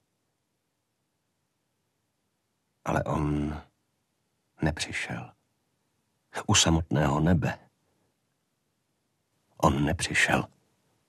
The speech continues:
Noc se vlekla ve své únavné délce.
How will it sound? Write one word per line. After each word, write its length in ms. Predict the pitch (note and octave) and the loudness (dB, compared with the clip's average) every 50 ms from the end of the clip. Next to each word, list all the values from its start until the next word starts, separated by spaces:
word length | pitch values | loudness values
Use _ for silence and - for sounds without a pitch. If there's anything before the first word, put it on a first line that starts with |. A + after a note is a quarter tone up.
| _ _ _ _ _ _ _ _ _ _ _ _ _ _ _ _ _ _ _ _ _ _ - | _ _ _ _ _ _ _ _ _ _ _ _ _ _ _ _ _ _ _ _ _ _ -2
Noc 340 | - E2+ F2+ F#2 A#2 A#2 - | 4 6 8 8 8 6 4
se 320 | - - - - - F2+ E2+ | 2 2 2 2 4 4 4
vlekla 520 | D#2 D2+ F2 G2+ G#2+ - - - E2 E2 | 4 4 4 4 2 2 0 -2 -2 0
ve 120 | D#2 D#2+ | 0 2
své 420 | D#2+ - - - E2 E2 E2 D#2 - - _ | 2 0 2 2 2 2 2 2 0 -4 _
únavné 640 | - F2+ F2+ E2 D#2 E2 E2+ D2 D2 E2 E2 D#2+ D#2+ | 0 4 4 6 6 4 2 2 2 2 2 2 2
délce. 580 | E2+ D#2+ D#2 D#2 D2 C#2+ - - - - - | 2 2 2 2 0 0 0 0 -2 -2 -4